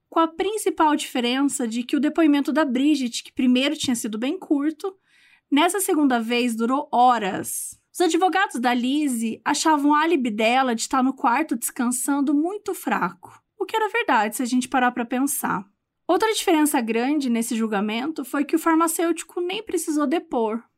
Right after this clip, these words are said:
porque o juiz achou irrelevante, porque os estômagos não tinham nenhum traço de veneno nenhum, tá? Então, assim, o cara nem precisava falar.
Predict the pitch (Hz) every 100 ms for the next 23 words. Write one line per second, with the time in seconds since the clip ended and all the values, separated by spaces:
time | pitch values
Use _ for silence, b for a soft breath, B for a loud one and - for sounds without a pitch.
0 | - 320 392 370 311 320 330 320 320 349
1 | 339 339 339 349 370 349 320 302 294 -
2 | - _ 339 320 370 359 - 359 359 320
3 | 311 370 359 - 392 403 330 277 269 240
4 | 240 247 220 226 233 226 233 247 254 220
5 | 262 254 262 240 285 311 370 403 - 285
6 | 240 - 339 339 349 392 - 349 330 -
7 | 370 262 196